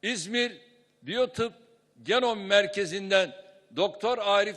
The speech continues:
Ergin Çetin'e ve Koç Üniversitesi'nden Doçent Doktor Mehmet Gönen'e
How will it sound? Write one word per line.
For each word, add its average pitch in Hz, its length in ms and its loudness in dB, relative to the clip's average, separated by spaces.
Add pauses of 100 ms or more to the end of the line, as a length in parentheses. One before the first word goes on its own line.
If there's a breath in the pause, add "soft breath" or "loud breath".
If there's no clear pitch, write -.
Ergin 202 500 0
Çetin'e 170 560 -6 (580)
ve 220 340 0
Koç 233 280 -4
Üniversitesi'nden 170 1040 -4 (400 soft breath)
Doçent 208 500 -2
Doktor 190 420 -4
Mehmet 180 580 -4
Gönen'e 202 560 0